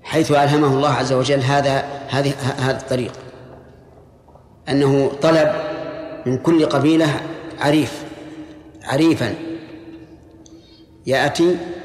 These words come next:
ويسلم على النبي، فمن لصقت يده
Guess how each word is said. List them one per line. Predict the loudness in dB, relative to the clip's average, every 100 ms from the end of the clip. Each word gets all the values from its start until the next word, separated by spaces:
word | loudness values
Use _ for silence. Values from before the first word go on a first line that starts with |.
| -8 -6 -6 -10 -14 -4
ويسلم | 0 0 2 2 4 4
على | 2
النبي، | 2 2 2 0 -2 -12 -12 -16 -18 -20 -20 -20 -20 -20 -20
فمن | -2 2 4
لصقت | 4 2 2 -2 -2 0
يده | 0 2 0 2 0